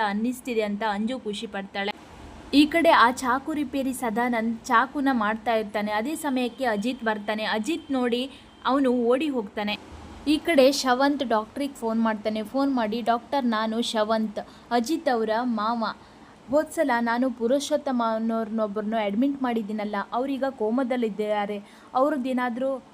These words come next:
ಚೇತರಿಕೆ ಇದೆಯಾ?" ಅಂತ ಕೇಳ್ತಾನೆ. ಆಗ ಡಾಕ್ಟರ್ ಹೇಳ್ತೆ, "ಏನೂ ಇಲ್ಲ, ಅವರು ಹಾಗೇ ಇದ್ದಾರೆ" ಅಂತ ಹೇಳ್ತಾರೆ. ಆಗ ಶ್ರವಂತ್ ಸರಿ ಅಂತ ಫೋನ್ ಕಟ್ ಮಾಡ್ತಾನೆ. ಫೋನ್ ಕಟ್ ಮಾಡಿ ಮಗುವಿನ ಫೋಟೋ ನೋಡ್ತಾ, "ಮಗಳೇ, ಎಲ್ಲಿದ್ಯಪ್ಪ ನೀನು?" ಅಂತ ಹೇಳ್ತಾನೆ. ಅದೇ ಸಮಯಕ್ಕೆ ಭೂಮಿ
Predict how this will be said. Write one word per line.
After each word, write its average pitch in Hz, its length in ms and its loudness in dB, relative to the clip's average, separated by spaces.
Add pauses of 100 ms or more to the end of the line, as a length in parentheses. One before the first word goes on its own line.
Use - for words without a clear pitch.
(220)
ಚೇತರಿಕೆ 285 600 0
ಇದೆಯಾ?" 220 260 -2
ಅಂತ 202 180 -6
ಕೇಳ್ತಾನೆ. 214 600 -4
ಆಗ 262 320 0 (380)
ಡಾಕ್ಟರ್ 226 360 -4
ಹೇಳ್ತೆ, 226 320 -4
"ಏನೂ 233 460 0
ಇಲ್ಲ, 226 260 -2
ಅವರು 247 280 0
ಹಾಗೇ 233 460 -4
ಇದ್ದಾರೆ" 202 320 -4
ಅಂತ 190 240 -10
ಹೇಳ್ತಾರೆ. 196 480 -8 (520)
ಆಗ 285 220 6
ಶ್ರವಂತ್ 247 520 4
ಸರಿ 262 360 2
ಅಂತ 220 240 0 (440)
ಫೋನ್ 247 200 2
ಕಟ್ 220 220 -2
ಮಾಡ್ತಾನೆ. 214 440 -2
ಫೋನ್ 285 300 0
ಕಟ್ 254 240 -4
ಮಾಡಿ 220 360 0 (320)
ಮಗುವಿನ 285 440 2
ಫೋಟೋ 233 240 0
ನೋಡ್ತಾ, 226 460 0
"ಮಗಳೇ, 233 460 2
ಎಲ್ಲಿದ್ಯಪ್ಪ 240 720 0
ನೀನು?" 220 320 -2
ಅಂತ 202 320 -4
ಹೇಳ್ತಾನೆ. 208 560 -2
ಅದೇ 254 360 -2
ಸಮಯಕ್ಕೆ 262 600 -2
ಭೂಮಿ 233 480 0